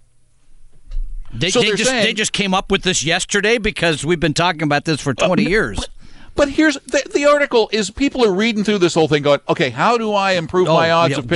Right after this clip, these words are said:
Speaker 2: picking
Speaker 1: get to
Speaker 2: winning
Speaker 1: the,
Speaker 2: managers?"
Speaker 1: get to the bottom line, yeah.
Speaker 2: The bottom line is the only thing that seems to correlate are fees. So therefore, pay the lowest fees which leads you back to,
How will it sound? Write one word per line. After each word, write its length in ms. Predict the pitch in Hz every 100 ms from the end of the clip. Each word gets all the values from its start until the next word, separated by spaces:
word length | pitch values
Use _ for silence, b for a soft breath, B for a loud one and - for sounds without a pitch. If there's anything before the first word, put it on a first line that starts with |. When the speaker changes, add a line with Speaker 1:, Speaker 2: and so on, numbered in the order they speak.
| 185
Speaker 2:
picking 120 | 165
Speaker 1:
get 60 | 165
to 40 |
Speaker 2:
winning 160 | 170 175
Speaker 1:
the, 80 | 160
Speaker 2:
managers?" 300 | 170 202 165
Speaker 1:
get 40 |
to 60 | 151
the 60 |
bottom 200 | 147 135
line, 260 | 139 143 127
yeah. 200 | 139 117 - _ -
Speaker 2:
The 140 | 151 165
bottom 300 | 180 196 208
line 280 | 185 170 160
is 400 | 151 151 135 - _
the 160 | 131 151
only 280 | 165 196 202
thing 300 | 190 180 170
that 200 | 143 -
seems 400 | 175 180 175 -
to 80 | 180
correlate 680 | 175 180 147 127 117 131 - - -
are 200 | 139 139
fees. 640 | - 175 170 123 92 80 - _ _ _
So 320 | - - 147
therefore, 720 | 139 170 185 175 151 127 127 - _ _ _
pay 280 | - 170 185
the 120 | 185
lowest 460 | 180 165 165 165 -
fees 560 | 175 156 120 120 120 - _ _ -
which 260 | 143 151 -
leads 300 | 160 175 143
you 100 | 175
back 420 | 151 156 147 143 -
to, 460 | 139 123 123 117